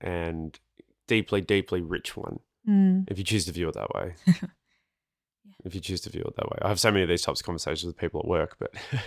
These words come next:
Speaker 2: <laughs>
Speaker 1: I just, I, I guess I just view things in, through an optimistic, romantic lens, and, uh, it makes life very meaningful, very rich, very deep and fulfilling for me anyway.
Speaker 2: Yeah.
Speaker 1: But it is, it is.
Speaker 2: It
Speaker 1: You know,
Speaker 2: is.
Speaker 1: this is just another one of those experiences that we're going through that is just deepening and enhancing our own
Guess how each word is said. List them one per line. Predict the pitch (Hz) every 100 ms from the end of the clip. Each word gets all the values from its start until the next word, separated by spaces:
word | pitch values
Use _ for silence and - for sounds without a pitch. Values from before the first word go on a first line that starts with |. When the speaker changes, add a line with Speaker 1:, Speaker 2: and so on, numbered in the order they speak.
| - -
Speaker 2:
<laughs> | - - - -
Speaker 1:
I | 285 - 240 190 226
just, | 196 101
I, | 107 98
I | 101
guess | 104 101
I |
just | 90 87
view | 98
things | 90 95 87
in, | 90 90
through | - 95
an | 95
optimistic, | - 92 90 - 90
romantic | 90 87 85 90
lens, | 92 85 80 - 87
and, | 85 82
uh, | 80 80 -
it |
makes | 98 90
life | 92 87 87 -
very | 87 101 90 87
meaningful, | 85 90 85 85 92 85
very | 87 85 80
rich, | 85 - -
very | 90 87
deep | 85 82
and | 80
fulfilling | 87 - 82 85 _
for | - -
me | 92 92 -
anyway. | 80 80
Speaker 2:
Yeah. | 160 165 _ - - - -
Speaker 1:
But | 147
it | 160
is, | 151 82 -
it | 104
is. | 92 - - 208
Speaker 2:
It |
Speaker 1:
You | 254
know, | 196
Speaker 2:
is. | 87
Speaker 1:
this | 87 98 92
is | 82
just | 92
another | 98 92 90
one | 87 90
of | 85
those | 87 82 82 80 -
experiences | - - 90 85 87
that | 85
we're | 90
going | 87 82 85
through | - 82 80
that | 78 78 -
is | 82 82
just | 90 -
deepening | 92 87 85 80
and | 80
enhancing | 80 85 78 - 78 80
our | 87 85
own | 87